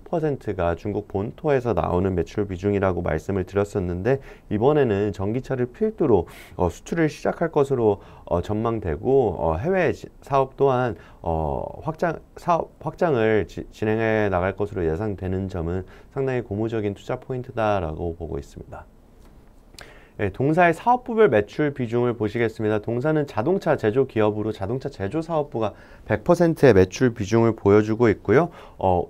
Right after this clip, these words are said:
시-, 연간 실적 및 전망을 보시면 올해는 코로나 바이러스 여파로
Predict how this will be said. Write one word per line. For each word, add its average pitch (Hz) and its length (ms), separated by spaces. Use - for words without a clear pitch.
시-, - 240
연간 143 280
실적 240 340
및 226 120
전망을 117 440
보시면 135 480
올해는 127 360
코로나 220 640
바이러스 104 400
여파로 104 600